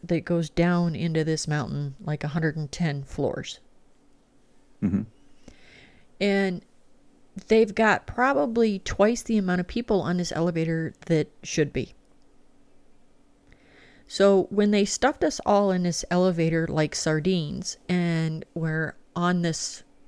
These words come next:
Speaker 1: wonderful descent into this mountain to
Speaker 2: Mm-hmm.
Speaker 1: go trek through and see Ruby Falls, I turn around and my husband is standing behind me and he goes, "Whew."
Speaker 2: <laughs>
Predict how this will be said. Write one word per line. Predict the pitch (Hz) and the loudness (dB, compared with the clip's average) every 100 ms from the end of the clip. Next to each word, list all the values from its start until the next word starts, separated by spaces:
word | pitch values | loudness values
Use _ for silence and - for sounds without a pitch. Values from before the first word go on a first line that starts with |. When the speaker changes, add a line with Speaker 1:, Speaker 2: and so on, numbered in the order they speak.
| - | -12
Speaker 1:
wonderful | 156 175 175 170 165 | -2 2 2 0 0
descent | 170 165 - 151 160 - - - - - | 2 0 2 0 -2 -12 -16 -20 -16 -10
into | 156 - 147 147 | -8 -6 -8 -6
this | 151 - | -8 -4
mountain | 147 147 170 - - - - - - - - - | -4 -4 -8 -10 -18 -20 -20 -20 -20 -20 -12 -2
to | 180 | 0
Speaker 2:
Mm-hmm. | |
Speaker 1:
go | 160 175 165 156 - - | 6 6 6 2 -6 -14
trek | - 165 - | -2 0 0
through | - 160 147 | -4 -2 -2
and | 147 | -2
see | - 202 | 0 0
Ruby | 180 160 | 0 -2
Falls, | 160 147 143 - - - - - - _ - | -4 -4 -6 -6 -12 -20 -20 -20 -20 _ -6
I | 202 | -4
turn | 196 262 254 | -4 -4 -2
around | 247 233 - | -2 -2 0
and | 180 | 0
my | 190 208 | 2 0
husband | - 320 - 214 | -2 -8 -6 -4
is | 185 | -6
standing | - 269 311 | -8 -8 -6
behind | 214 165 165 | -6 -4 -4
me | 165 | -4
and | 165 | -6
he | |
goes, | 156 143 143 - - - - - - - - - | -6 -6 -6 -10 -20 -20 -20 -20 -20 -16 -4 4
"Whew." | 185 147 - - - - - _ _ _ _ - - 107 - - - - - 131 - | 6 6 2 -4 -12 -20 -20 _ _ _ _ -6 2 2 2 -6 -8 -8 2 2 2
Speaker 2:
<laughs> | 107 | -4